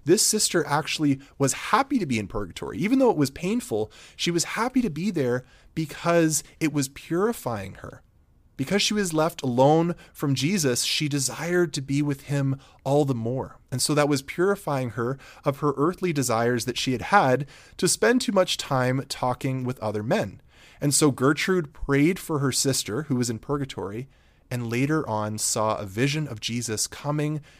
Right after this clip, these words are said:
to take her to his side and spend eternity with her in joy.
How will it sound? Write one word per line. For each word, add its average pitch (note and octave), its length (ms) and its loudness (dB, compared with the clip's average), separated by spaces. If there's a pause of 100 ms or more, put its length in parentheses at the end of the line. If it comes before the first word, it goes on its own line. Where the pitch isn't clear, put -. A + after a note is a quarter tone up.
(140)
to A#2+ 100 -10
take - 440 -4
her D3+ 200 -4
to C3 220 -6
his A#2 160 -2
side G2 480 -6 (440)
and A2 160 -6
spend A2 480 -4
eternity A2 600 -8
with G2 220 -10
her G2 300 -8
in G2 200 -14
joy. G2 340 -8